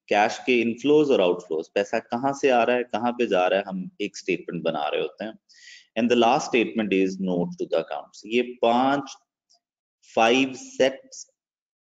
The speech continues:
of financial statements हैं, five elements of financial statements हैं, आप तो इनको हम कहते हैं notes to the accounts। Guys, एफ़आर वन में जिन चीजों पे हम लोग बात कर रहे होंगे,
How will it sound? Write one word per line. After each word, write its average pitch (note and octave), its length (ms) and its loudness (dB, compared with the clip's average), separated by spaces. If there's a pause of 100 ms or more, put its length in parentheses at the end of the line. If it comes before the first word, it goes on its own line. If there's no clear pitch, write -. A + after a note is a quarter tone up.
(140)
of A2+ 140 4
financial F#2+ 500 0
statements G2 600 -6
हैं, F#2 160 -6 (140)
five F2+ 160 0
elements B2 580 0
of A2 180 2
financial F#2 360 -4
statements F2+ 520 -6
हैं, E2+ 100 -6 (460)
आप - 220 -4
तो - 140 -6
इनको A#2+ 240 2
हम A2+ 80 -4
कहते G2+ 220 0
हैं G2+ 80 0
notes F2+ 260 -2
to - 140 -8
the - 100 -2
accounts। - 580 -12 (1300)
Guys, F3+ 400 0
एफ़आर E3 400 2
वन A2+ 300 2
में F2 360 -4 (1300)
जिन D3 220 -2
चीजों D#3+ 420 -2
पे D3 140 2
हम A#2 160 2
लोग G#2+ 220 2
बात F#2 340 2
कर F#2+ 140 4
रहे G#2+ 180 0
होंगे, D#2 540 -6